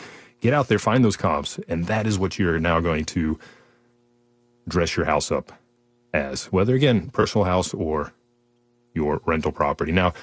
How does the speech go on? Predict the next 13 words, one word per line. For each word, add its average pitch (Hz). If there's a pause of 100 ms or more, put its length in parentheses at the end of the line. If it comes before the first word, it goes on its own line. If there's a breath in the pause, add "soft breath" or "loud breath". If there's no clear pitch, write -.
(400 loud breath)
again, 90
you're 82
probably 92
gonna 90
do 90 (100)
different 90
qualities 82
of 87
materials, 78 (240)
different 85
level 80
of 87
worker, 78